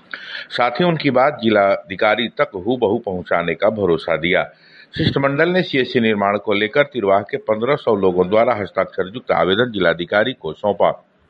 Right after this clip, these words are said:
राष्ट्रीय मानवाधिकार एवं सामाजिक न्याय आयोग के पूर्वी चंपारण जिलाध्यक्ष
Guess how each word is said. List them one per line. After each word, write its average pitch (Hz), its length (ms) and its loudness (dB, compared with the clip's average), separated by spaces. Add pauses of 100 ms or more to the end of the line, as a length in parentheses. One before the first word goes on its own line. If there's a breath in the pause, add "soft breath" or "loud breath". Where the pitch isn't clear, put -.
(460 loud breath)
राष्ट्रीय 131 420 2
मानवाधिकार 139 680 2
एवं 147 140 -2
सामाजिक 117 480 0
न्याय 104 140 0
आयोग 104 300 2
के 135 80 0
पूर्वी 101 280 -4
चंपारण 101 540 0
जिलाध्यक्ष 98 480 0